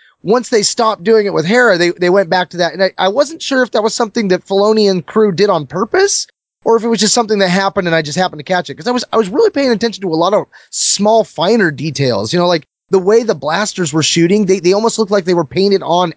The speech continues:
after the fact. Like, they didn't even look like the regular style animation. I don't even know if that's something that's always been going on. And the flames, too, when we have scenes with those, they,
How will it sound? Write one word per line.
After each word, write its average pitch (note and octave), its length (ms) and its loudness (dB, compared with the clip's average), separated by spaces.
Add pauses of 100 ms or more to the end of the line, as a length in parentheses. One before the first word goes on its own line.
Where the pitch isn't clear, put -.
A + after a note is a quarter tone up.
after D#3+ 380 -2
the B2+ 120 -4
fact. - 420 -6 (220)
Like, F#3 100 0
they F#3+ 80 2
didn't A#3 180 0
even G#3+ 200 2
look G3+ 140 0
like G#3 120 -2
the F3+ 140 -2
regular F#3 340 2
style F3 340 0
animation. E3 440 0
I F3 80 2
don't C4+ 140 2
even C4 160 2
know A3+ 100 4
if G#3+ 80 -4
that's A3 160 0
something G#3 240 -4
that's E3+ 160 0
always F#3 400 0
been A#3+ 160 0
going B3 260 0
on. B3+ 300 0 (260)
And A#3+ 160 0
the C4 80 2
flames, C4+ 520 2
too, - 260 4
when D#3 160 2
we F#3 120 4
have G3+ 120 0
scenes A#3+ 260 2
with G3+ 100 0
those, A3 280 2
they, F3+ 140 0